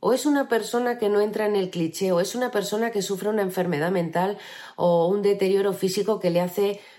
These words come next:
pues, hacer cosas, eh, un poquito estrambóticas delante de los demás. Esa vergüenza te impide ser generoso, te impide ser empático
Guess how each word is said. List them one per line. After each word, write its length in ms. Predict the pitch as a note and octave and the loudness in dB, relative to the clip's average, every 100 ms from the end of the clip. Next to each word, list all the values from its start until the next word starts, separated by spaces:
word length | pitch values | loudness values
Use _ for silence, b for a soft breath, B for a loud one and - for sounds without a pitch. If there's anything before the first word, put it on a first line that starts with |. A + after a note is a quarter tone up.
| B - | B -2
pues, 180 | F3+ | 0
hacer 240 | F3+ G#3+ F#3+ | 0 -2 -2
cosas, 580 | G#3+ G#3 F3+ E3+ E3 D#3+ | -2 0 0 0 -2 -2
eh, 400 | D#3+ D3+ D3+ B B B _ | 0 0 -2 B B B _
un 140 | - F3+ | -8 -4
poquito 340 | G3+ G#3+ G#3+ | -2 0 -2
estrambóticas 800 | G#3 F#3 E3 G#3 C4+ G3+ E3+ D#3+ | -2 -2 0 2 2 0 -4 -2
delante 360 | E3 E3 E3+ D#3+ | -2 -2 -2 -2
de 80 | |
los 180 | D#3 D3+ | -2 -4
demás. 600 | D3 C#3+ C3 - - _ _ _ b b b b b b _ _ _ | -4 -4 -4 -8 -16 _ _ _ b b b b b b _ _ _
Esa 280 | F#3+ F#3+ C4+ | -6 2 4
vergüenza 800 | B3 G3 F#3 B3 A#3 F#3 F#3+ - _ _ _ _ - | 4 0 2 0 0 -4 -4 -8 _ _ _ _ 0
te 80 | F#3 | 4
impide 420 | F#3 G#3 A#3 B3+ | 4 2 2 2
ser 480 | - G#3 A3+ - _ | 2 -2 -4 -8 _
generoso, 920 | - - F3+ D#3 G#3+ - F3 C3+ - b b b | -8 -2 0 0 -2 -4 -8 -10 -14 b b b
te 80 | - | -2
impide 340 | F3+ F3+ G#3+ A3 | 0 2 2 2
ser 420 | A3 A3 - b b b | 0 -2 -2 b b b
empático 840 | F#3 E3+ D#3 F#3+ A#3+ G3 - C3 | -2 0 0 0 2 -2 -2 -6